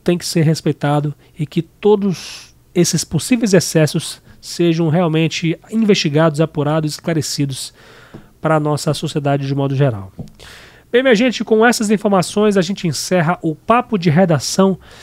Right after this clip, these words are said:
desta terça-feira, dia vinte e seis de dezembro.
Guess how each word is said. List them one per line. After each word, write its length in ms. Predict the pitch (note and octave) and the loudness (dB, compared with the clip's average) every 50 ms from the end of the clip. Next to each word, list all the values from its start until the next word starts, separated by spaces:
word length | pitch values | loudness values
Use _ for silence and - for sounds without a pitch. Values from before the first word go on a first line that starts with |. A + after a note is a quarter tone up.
| - - - _ _ | -20 -20 -20 _ _
desta 520 | C#3+ C#3 E3 F#3 E3 - - - F#3 D#3 | -2 2 2 4 4 2 0 0 0 0
terça-feira, 920 | - - _ _ A#3 B3 G#3+ - - - E3+ - - - - G3+ G#3+ G3+ F#3 | 0 -4 _ _ 2 2 2 2 0 -2 -2 -2 -2 2 4 4 6 6 4
dia 220 | D#3+ D3+ F#3 E3+ | 2 2 2 2
vinte 220 | C#3+ C#3+ F3+ F3 | 2 2 0 -2
e 60 | - - | -2 -6
seis 500 | - - E3+ E3 D#3+ D3 - - - - _ - | -4 0 2 4 4 2 0 -4 -10 -12 _ -10
de 160 | D3 C#3+ G3 | -4 -2 2
dezembro. 720 | F#3 G#3 E3 C#3 B2 C3 F3+ G#3 A3 G3+ D3+ C#3 B2+ A2 | 2 2 2 2 2 2 4 4 4 4 2 0 -2 -4